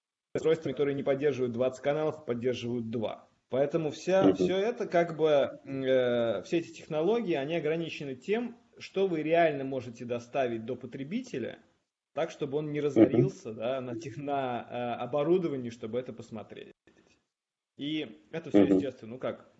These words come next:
Speaker 1: это развивается планомерно, и H D R был просто закономерен, потому что, э, э, ну, понятное дело, что стандарты всегда чуть-чуть отстают от железа, естественно, потому что железо развивается
Speaker 2: Мгм.
Speaker 1: быстро.
Speaker 2: Мгм.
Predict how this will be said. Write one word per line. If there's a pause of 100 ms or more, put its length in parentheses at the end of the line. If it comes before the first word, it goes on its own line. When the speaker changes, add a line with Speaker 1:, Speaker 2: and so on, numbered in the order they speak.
(100)
Speaker 1:
это
развивается
планомерно,
и
H
D
R
был
просто
закономерен, (100)
потому
что, (240)
э, (1120)
э,
ну,
понятное
дело,
что
стандарты
всегда
чуть-чуть
отстают (240)
от
железа,
естественно,
потому
что
железо
развивается
Speaker 2:
Мгм.
Speaker 1:
быстро.
Speaker 2:
Мгм.